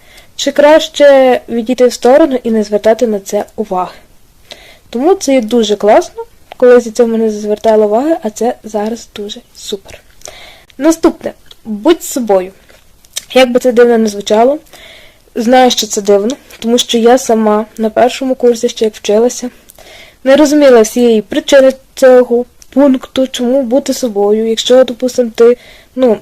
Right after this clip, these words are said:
я не хочу допомагати іншим людям, для мене це є погано, тому що я, допустим, щось роблю, а вони просто так получають там оцінки, наприклад, за домашнє, яке я їм дала списати, не витративши,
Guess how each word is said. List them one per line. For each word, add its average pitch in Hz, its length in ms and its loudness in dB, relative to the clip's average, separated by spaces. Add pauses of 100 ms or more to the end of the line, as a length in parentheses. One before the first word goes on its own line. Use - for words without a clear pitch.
я 240 260 2
не 320 180 2
хочу 240 420 2
допомагати 214 580 -4
іншим 262 280 -4
людям, 480 260 2 (520)
для 277 120 4
мене 262 240 2
це 247 200 0
є 226 220 0 (440)
погано, 254 400 2
тому 240 220 -4
що 233 160 -4
я, 220 240 4
допустим, 214 400 -10
щось 226 260 -4
роблю, 330 280 2 (380)
а 233 160 2
вони 220 320 2
просто 254 580 -4 (420)
так 233 260 0 (100)
получають 208 540 0
там 190 280 -12 (760)
оцінки, 370 560 -2
наприклад, 359 420 -2
за 311 60 -4
домашнє, 302 440 0
яке 285 200 -4
я 285 80 -2
їм 269 160 -8
дала 247 260 0
списати, 240 560 -2
не 240 120 0
витративши, 240 520 -2